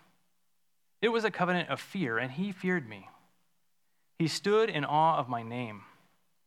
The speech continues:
True instruction was in his mouth, and no wrong was found on his lips. He walked with me in peace and uprightness, and he turned many from iniquity.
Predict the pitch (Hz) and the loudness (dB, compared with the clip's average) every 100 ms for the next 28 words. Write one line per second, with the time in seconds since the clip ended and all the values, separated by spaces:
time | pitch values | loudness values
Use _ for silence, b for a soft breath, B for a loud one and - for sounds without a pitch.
0 | _ _ _ _ _ - 226 269 214 - | _ _ _ _ _ -4 2 2 2 4
1 | 202 190 156 147 175 180 131 135 143 175 | 4 4 2 0 0 0 2 4 4 2
2 | 165 175 175 196 202 202 175 151 156 - | 0 0 2 0 2 6 6 6 0 2
3 | 160 160 151 151 147 139 165 - - - | 2 4 2 2 -2 0 -2 -2 -16 -16
4 | - _ _ _ _ _ _ _ _ _ | -20 _ _ _ _ _ _ _ _ _
5 | _ _ 180 160 170 214 175 147 147 127 | _ _ 0 6 8 8 2 0 0 -2
6 | - 185 190 151 139 156 143 117 123 117 | -4 -4 -2 -2 -2 0 0 -2 -4 -6
7 | 143 135 - 175 175 160 160 120 139 123 | -4 -4 0 2 2 2 0 -2 -4 -4
8 | 123 147 117 104 - | -2 -4 -4 -12 -14